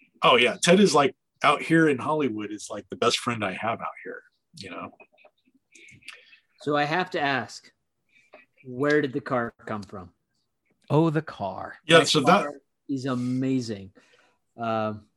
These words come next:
Speaker 2: you know, be-, besides the, the, the crazy guy that's sweeping, you know, in the warehouse wearing a balaclava, like, why? But okay, uh, the car, <laughs> the car. Where, where did the car come from, and, and how does that fit in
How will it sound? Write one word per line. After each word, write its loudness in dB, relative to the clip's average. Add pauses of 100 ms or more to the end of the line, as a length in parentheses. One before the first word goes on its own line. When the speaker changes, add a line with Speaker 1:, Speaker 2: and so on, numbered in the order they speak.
(160)
Speaker 2:
you 0
know, 2 (260)
be-, -4 (340)
besides 2
the, 2
the, 2
the -6
crazy 2
guy 2
that's -4
sweeping, -2 (240)
you -4
know, -2
in -2
the -2
warehouse 0
wearing -2
a -6 (180)
balaclava, -2
like, -10 (140)
why? -2
But -12
okay, 0 (320)
uh, 2
the 0
car, 4 (420)
<laughs> -20
the -2
car. 2 (120)
Where, 2
where -2
did -2
the 0
car 2
come -2
from, -10
and, -6
and -6
how -2
does -6
that -4
fit -6
in -12